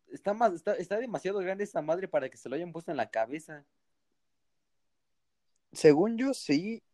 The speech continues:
Speaker 2: o sea, sí lo usan en la cabeza, pero la basecita tiene, o sea, es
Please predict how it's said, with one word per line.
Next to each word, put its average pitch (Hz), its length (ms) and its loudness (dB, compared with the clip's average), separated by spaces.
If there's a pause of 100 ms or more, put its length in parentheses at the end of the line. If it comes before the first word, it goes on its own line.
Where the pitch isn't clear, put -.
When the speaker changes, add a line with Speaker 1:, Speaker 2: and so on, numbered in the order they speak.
(180)
Speaker 2:
o 139 120 4
sea, 143 140 2
sí 147 160 0
lo 160 120 8
usan 175 260 0
en 147 120 -2
la 123 80 -2
cabeza, 120 400 0
pero 123 380 -4 (720)
la 117 200 0
basecita 110 640 -2
tiene, 131 280 0 (220)
o 120 120 4
sea, 123 140 4
es 120 120 -6